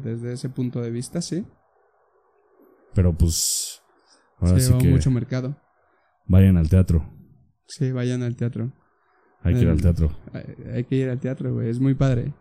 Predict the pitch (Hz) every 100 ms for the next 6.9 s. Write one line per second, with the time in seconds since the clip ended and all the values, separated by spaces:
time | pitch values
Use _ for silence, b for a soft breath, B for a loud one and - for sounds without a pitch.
0 | - 98 101 92 92 82 85 85 78 80
1 | 80 - _ _ _ _ - 170 - 120
2 | 104 107 - - _ 131 135 135 131 -
3 | 127 127 131 123 135 143 160 139 - 170
4 | 175 156 B 147 - 139 131 127 135 135
5 | 135 135 131 139 135 127 123 123 131 143
6 | 139 123 131 131 120 117 120 -